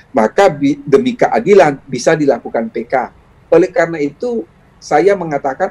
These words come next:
oke lah, kalau memang Mahkamah Konstitusi membolehkan P K lebih dari satu kali, menurut saya, supaya tidak terjadi, apa, ketidakpastian hukum,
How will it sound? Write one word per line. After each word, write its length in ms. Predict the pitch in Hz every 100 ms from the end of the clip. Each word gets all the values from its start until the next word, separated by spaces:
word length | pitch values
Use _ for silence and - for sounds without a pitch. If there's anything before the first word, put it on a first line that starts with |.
| 220
oke 240 | 208 247
lah, 240 | 170 143 -
kalau 240 | 165 170 165
memang 560 | 165 170 160 147 143 - _ _ _
Mahkamah 480 | 143 143 - 147 143
Konstitusi 720 | - 143 135 139 - 170 175
membolehkan 560 | 151 135 135 139 139 131
P 160 | 139
K 160 | 131 131
lebih 240 | 131 123
dari 240 | 117 113 113
satu 240 | 104 110 -
kali, 400 | 175 190 135 123 _ _ _ _ - -
menurut 400 | 139 147 156 156
saya, 400 | - 214 214 156
supaya 720 | - - 165 - 208 226 220
tidak 400 | - 196 160 - _ _ _ _ _
terjadi, 720 | 160 147 160 151 147 143 147
apa, 320 | 147 139 117 - _ _ _
ketidakpastian 800 | 151 147 143 135 139 - 143 127
hukum, 400 | 147 196 160 147